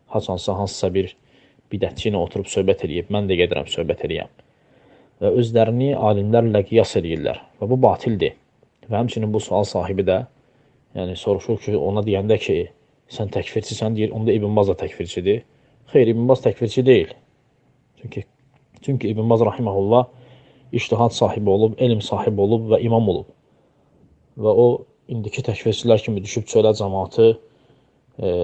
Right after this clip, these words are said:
hər yeri təkfir eləmir. Rahiməhullah. Sadəcə Şeyx rahiməhullah,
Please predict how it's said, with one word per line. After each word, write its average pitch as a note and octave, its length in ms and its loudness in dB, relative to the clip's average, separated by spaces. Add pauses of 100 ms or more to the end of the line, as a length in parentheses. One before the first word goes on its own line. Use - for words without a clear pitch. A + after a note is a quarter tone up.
hər A2+ 160 0
yeri G#2+ 160 6
təkfir A2 320 -2
eləmir. G#2+ 320 -2 (1000)
Rahiməhullah. F#2+ 720 -2
Sadəcə A2+ 360 -2
Şeyx A2 140 0
rahiməhullah, G#2+ 680 0